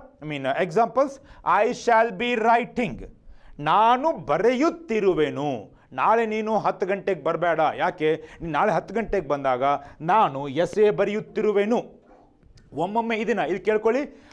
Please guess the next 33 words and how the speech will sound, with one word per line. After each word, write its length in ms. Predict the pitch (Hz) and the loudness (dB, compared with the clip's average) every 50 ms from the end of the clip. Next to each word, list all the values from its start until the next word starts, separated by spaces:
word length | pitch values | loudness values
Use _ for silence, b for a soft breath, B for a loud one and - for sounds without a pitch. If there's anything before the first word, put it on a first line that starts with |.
| - - | -6 -2
ಒಮ್ಮೆ 540 | 185 233 220 185 175 202 208 - - - - - | 0 0 0 0 -4 -6 -6 -8 -12 -20 -20 -20
ಸ್ಪೋಕನ್ 720 | - - - 180 202 214 214 214 240 240 233 220 - - | -14 -2 2 4 4 4 4 2 0 0 0 -4 -4 0
ಕನ್ನಡದಲ್ಲಿ 420 | 220 220 220 214 214 202 220 214 | 0 0 2 2 0 0 -2 -6
ಸ್ವಲ್ಪ 260 | - - 214 208 214 240 | -4 -4 -4 -2 0 -2
ತಕಾರ 480 | 240 240 - 208 196 - - 220 220 | -2 0 -2 -2 0 2 2 2 2
ಯೂಸ್ 240 | 220 214 214 220 190 | 2 0 -2 -4 -2
ಮಾಡಿ 220 | 190 208 208 190 | 0 0 2 2
ಹೇಳ್ತೀವಿ, 340 | 190 202 202 - 165 143 120 | 2 0 0 -2 -4 -6 -6
ಅದನ್ನು 260 | 123 135 160 196 208 | -6 -4 -4 -2 -2
ನಿಮಗೆ 180 | 214 214 208 208 | -2 -2 0 0
ಹೇಳ್ಕೊಡ್ತಾ 400 | 196 214 208 208 208 202 - 202 | 0 0 2 0 -2 2 2 0
ಇದ್ದೀನಿ. 240 | 170 135 120 107 - b b b b b b b 143 | 0 0 -4 -10 -14 b b b b b b b -2
"ನಾಳೆ 280 | 165 170 190 208 220 | 0 2 4 4 4
ಹತ್ತು 240 | 202 185 208 - - | 2 0 0 -2 -4
ಗಂಟೆಗೆ 380 | 170 214 196 - - 202 208 - | -6 -6 -4 -2 -4 -2 -2 -2
ನಾನು 220 | 202 202 202 208 | 0 0 0 0
ಎಸ್ಸೆ 340 | 202 175 180 180 - - 208 | 0 0 0 0 2 0 0
ಬರೀತಿರ್ತೀನಿ" 800 | 180 151 196 233 - - 202 - - - - 220 214 208 247 247 | 2 2 -2 -2 0 -2 -4 -4 -4 -4 -2 -2 0 0 0 0
ಅಂತ 240 | - - 196 - | -2 -2 -2 0
ಹೇಳ್ತೀರಾ, 460 | 214 208 214 240 240 240 156 131 113 110 B B B B B | 2 4 4 2 2 2 -2 -4 -4 -4 B B B B B
ಆದರೆ 200 | 170 190 196 190 | -2 0 0 -2
ನಾಳೆ 480 | 175 151 147 165 208 233 240 254 247 | -2 0 2 4 6 6 6 6 4
ಅಂತ 180 | 247 240 240 247 | 2 2 2 2
ಹೇಳೋದ್ರಿಂದ 420 | 226 214 226 220 226 226 226 226 277 320 - - - | 2 4 4 2 2 0 0 0 0 0 -2 -4 -8
ಫ್ಯೂಚರ್ 360 | - 190 214 202 214 214 196 | -8 -6 -4 0 0 0 2
ಗೊತ್ತಾಗುತ್ತೆ. 640 | 180 214 208 214 180 160 139 127 117 - - 107 - B B B B B | 2 0 0 2 0 0 0 0 -4 -6 -8 -12 -12 B B B B B
ಆದರೆ 460 | - 147 185 202 214 208 208 - - - | 0 2 2 2 2 2 -2 -8 -14 -8
ನಾಳೆ 340 | 156 156 151 185 214 220 226 | -4 0 2 2 4 4 4
ವರ್ಡ್ 280 | 214 175 190 226 202 | 4 4 2 2 2
ಗೊತ್ತಾಗ್ಲಾರ್ದೇ 800 | 196 143 175 214 214 - - 214 214 208 226 240 208 226 233 254 | 2 2 0 -2 0 2 2 2 2 4 2 2 2 2 0 0
ಫ್ಯೂಚರ್ 400 | 240 247 202 208 202 202 208 202 | -2 -2 -4 -8 -4 -2 -2 -2
ಕಂಟಿನ್ಯೂಸ್ 440 | 190 - 196 185 180 185 190 180 - | -2 -2 -4 -4 -4 -6 -8 -8 -2
ಹೇಳ್ಬೇಕಂದ್ರೆ, 800 | - 175 170 156 165 165 160 165 165 214 277 294 - - - - | 0 0 0 0 0 -2 -2 0 2 2 2 2 0 -10 -20 -18